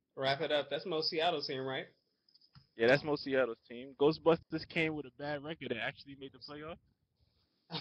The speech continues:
Speaker 1: was like, <laughs> shout out to that man for making a sh-, strong return, be-, bringing the team in and being a one seed.
Speaker 2: See, they eight seed.
Speaker 1: Eight.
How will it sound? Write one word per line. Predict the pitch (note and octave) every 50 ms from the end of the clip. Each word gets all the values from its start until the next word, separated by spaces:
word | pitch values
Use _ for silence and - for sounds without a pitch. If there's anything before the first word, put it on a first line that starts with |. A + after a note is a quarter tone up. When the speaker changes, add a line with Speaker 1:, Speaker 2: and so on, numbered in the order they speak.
| - - G#4+
Speaker 1:
was | G3+ E3 - -
like, | E3 - - -
<laughs> | F#3 E3+ - - F#3 - - - - - - - - - - _ _ _ _ _ _ _ _ _ _ _ _ _ _ _ _ _ - - _ _ _ _ _ _ _ _ _ _ _ _ - C3
shout | - C#3 C3 C#3
out | C#3+ C#3 C#3 C#3+
to | C3
that | B2+ B2+ A#2+ A2+
man | A#2+ A#2+ A#2+ A#2 A2+
for | - A#2+
making | A#2+ A#2+ A#2+ - A#2+ A#2
a | A#2
sh-, | - - _ _ _ _ _ _ _ _ _ _ -
strong | - C3 B2+ B2+ B2 A#2+
return, | A#2 A#2 A2+ C#3 B2+ B2+ A#2+ A2+ A2 G#2+
be-, | B2 A#2 - - - _ _ _ _ _ _ _ _ _ -
bringing | C#3 C3 C3 C3 B2+
the |
team | A#2+ - C3 B2 B2 B2
in | A#2+ A#2+ A#2+ A#2+
and | A#2+ A#2+
being | A#2+ B2 A#2+ B2
a | B2
one | B2 B2+ B2+ B2
seed. | - B2 A#2 A#2 A2+ A#2 - _ _ _ _ _ _ _ _ _ _ _ _ _ _ _ _ _ _ _ _ _ _ _ _ _ _ _ _ _ _ _ _ _ _ _ _ -
Speaker 2:
See, | - - D3 C#3+ B2+ - - _ -
they | B2+ B2 A#2 - -
eight | C#3+ D#3 D3+
seed. | - - C#3+ B2 A#2
Speaker 1:
Eight. | C#3 C#3 B2 -